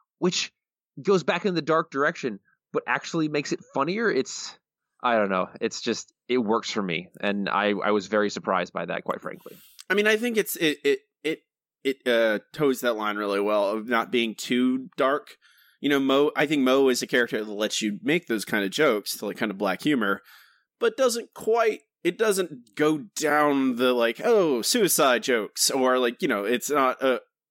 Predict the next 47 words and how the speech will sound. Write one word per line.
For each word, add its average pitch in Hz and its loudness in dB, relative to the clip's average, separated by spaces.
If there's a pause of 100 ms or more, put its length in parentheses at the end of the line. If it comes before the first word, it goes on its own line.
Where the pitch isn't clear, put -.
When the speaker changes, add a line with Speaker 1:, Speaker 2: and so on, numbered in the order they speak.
Speaker 2:
it's - -2
not, 160 0 (220)
it's 131 -2
all 165 4
kind 139 -2
of 104 -8
hinted 139 -4
at. - -10
It's - -4
not 147 0
necessarily 123 0
spelled 104 -2
out 101 -2
for - -8
you. 73 -10 (520)
And 107 -10
by 117 2
leaving 156 2
it 135 2
up 127 0
to 131 -8
your 110 -2
imagination 143 0
a 196 2
little 185 2
bit, 185 -2
it 151 0
makes 143 0
it 127 0
a 113 2
little 113 0
bit 98 0 (640)
m-, 98 -14 (120)
more 185 2
palatable, 123 0
frankly. 101 -4 (100)
It's 107 -4
not 147 2
like, 139 2
"Hey, 165 2
throw 139 2
it 139 0
right 151 2
in 165 -12
your 147 -2
face. 151 2
Here's 143 2